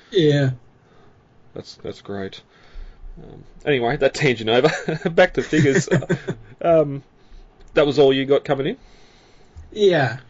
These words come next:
Speaker 2: Um, I don't know if I t-, discussed it last time. I ended up getting the, uh, the electric, uh, Carnotaurus, like the Primal, Primal War one, or what they call the new one.
Speaker 1: Mm-hmm.
Speaker 2: Um, so that's here. Uh,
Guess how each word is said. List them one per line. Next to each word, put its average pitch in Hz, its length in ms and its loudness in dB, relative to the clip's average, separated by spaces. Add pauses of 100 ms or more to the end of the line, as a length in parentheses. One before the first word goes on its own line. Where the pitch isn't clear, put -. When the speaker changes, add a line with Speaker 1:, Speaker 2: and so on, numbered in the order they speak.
(420)
Speaker 2:
Um, 160 400 0 (120)
I 180 80 -2
don't 196 100 0
know 190 100 0
if 170 120 -2
I 147 80 2
t-, - 240 -12
discussed - 420 -4
it 120 100 -6
last 131 300 0
time. 127 220 -2
I 135 60 -2
ended 135 140 -4
up - 100 -6
getting 127 280 -2
the, 113 180 -4
uh, 110 280 -2
the 107 120 -4
electric, 110 360 -4 (640)
uh, 107 340 -6
Carnotaurus, 117 840 -2 (560)
like - 80 -14
the 113 80 -10
Primal, 113 600 -4 (220)
Primal 120 320 -4
War 120 200 -2
one, 120 120 -2
or 123 60 -2
what 120 80 0
they 120 120 2
call 117 280 0
the 120 100 -2
new 127 220 -4
one. 131 160 -4
Speaker 1:
Mm-hmm. 175 500 -8
Speaker 2:
Um, 117 260 -4
so - 180 -6
that's 123 200 -2
here. 123 380 -2 (1000)
Uh, 131 380 0